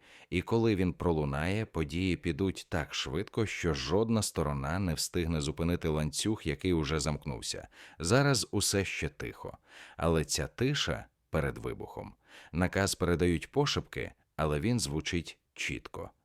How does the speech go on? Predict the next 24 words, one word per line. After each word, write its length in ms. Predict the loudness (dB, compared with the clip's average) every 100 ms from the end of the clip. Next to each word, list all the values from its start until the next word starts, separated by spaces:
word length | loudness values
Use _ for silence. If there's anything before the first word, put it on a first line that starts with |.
| _
Вихід. 680 | -10 -2 0 0 -6 -12 -12 -20 _ -20 -20 -4
Човни 480 | 2 4 4 2 2
відштовхуються 840 | 0 -2 2 2 2 -2 -2 -2
від 160 | -4 -2
берега 440 | 2 2 2 0
майже 420 | 0 0 0 0
одночасно. 720 | -2 -2 -4 -4 -2 -4 -6 -14 -18 -14 -2
Весла 500 | 6 6 6 4 4
йдуть 400 | 4 2 2 2
у 80 | 0
воду 360 | 2 2 2
без 160 | 0 0
сплеску. 720 | -2 -2 -4 -2 -6 -8 -14 _ _ _ -2
Темрява 460 | 0 0 -2 -4
щільна. 680 | -6 -4 -2 -2 -2 -10 -14 -18 -20 -8
Вітер 460 | 0 4 6 4 2
з 100 | 4
моря 400 | 4 4 4 4
рве 260 | 2 0 -2
хвилю 640 | -4 0 2 4 4 2
і 120 | -2
глушить 540 | -4 -2 -2 -2 -4 -6
будь-який 640 | -2 -2 0 -2 -2 -4
звук. 480 | -4 -6 -10 -12